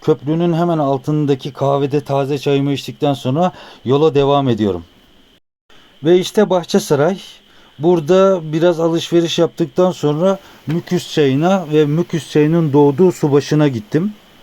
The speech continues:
Su başına giderken bile yol üzerinde böyle dağların taşların arasından kaynayan su gözeleri ve yine aynı yol üzerinde ücretsiz kamp yapabileceğiniz harika alanlar var. Ve işte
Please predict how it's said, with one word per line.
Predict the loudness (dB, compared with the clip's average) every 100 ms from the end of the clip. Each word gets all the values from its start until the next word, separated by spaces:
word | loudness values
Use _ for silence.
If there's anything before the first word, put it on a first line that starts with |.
| _ -20 -20 -20
Su | -4 0
başına | 0 2 2 2
giderken | 2 2 0 2 0 0 2
bile | 4
yol | 4 4 2 2
üzerinde | 2 2 2 2 0 2 2 4
böyle | 4 2 2
dağların | 2 2 2 2 2
taşların | -2 -2 0 0 2
arasından | 2 2 0 0 0 2 2 2 0
kaynayan | 0 0 2 4 2 0
su | 0 0
gözeleri | 2 2 2 2 4 2 0 -6 -20 -12 0
ve | 2 2 2
yine | 2 2
aynı | 2 2 4
yol | 4 4 4
üzerinde | 2 2 2 4 2
ücretsiz | 2 0 2 2 0 -6
kamp | -2 -2 0
yapabileceğiniz | 0 0 0 0 0 0 2 -2 -4 -20 -6
harika | 0 0 0 -2
alanlar | 0 0 2 2 2
var. | 2 -2 -6 -16 -18 -20 -20 -20 -20 -20 -20 -20 -20 -20 -20 -20 -20 -2
Ve | 0
işte | 0 0 2 2